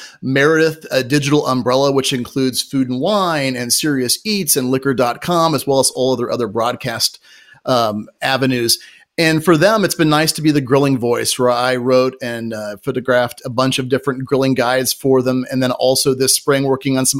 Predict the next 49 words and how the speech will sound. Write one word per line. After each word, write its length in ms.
other 180
grilling 380
avenues 400
in 80
terms 260
of 140
recipes, 600
uh, 200
that'll 140
be 80
coming 320
up 160
this, 260
uh, 340
May 580
and 220
June. 480
So 240
it's 140
been 160
a 40
nice 500
to 120
have, 400
you 80
know, 100
I 100
use 180
the 80
recipe 260
a 60
lot. 180
If 80
you're, 200
even 180
if 100
you're 120
a 60
griller, 400
you 100
can 140
convert 400
anything 800
from 680
a 240
conventional 560
stovetop 640
and 80
oven 420